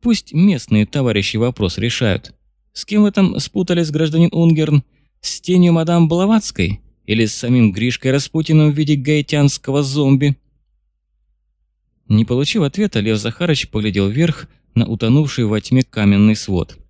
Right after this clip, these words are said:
«Кстати, насчёт местного руководства. Вы не находите, товарищ Кречетов, что с их стороны это не слишком вежливо? Пригласить в музей и даже экскурсовода не выделить?»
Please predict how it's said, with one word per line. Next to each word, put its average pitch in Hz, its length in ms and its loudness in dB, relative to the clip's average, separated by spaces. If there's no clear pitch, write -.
«Кстати, - 760 -4
насчёт 139 540 0
местного 165 360 2
руководства. 143 680 0
Вы 117 240 0
не 190 100 4
находите, 226 400 0
товарищ 185 440 -2
Кречетов, 170 500 -2
что - 180 -6
с - 160 -6
их 156 120 0
стороны 156 640 0
это 151 200 -2
не 233 100 6
слишком 233 480 -4
вежливо? 120 480 0
Пригласить 95 560 -4
в 104 60 -8
музей 101 500 2
и 135 120 -2
даже 147 300 0
экскурсовода 165 840 -2
не 120 140 4
выделить?» 95 540 -4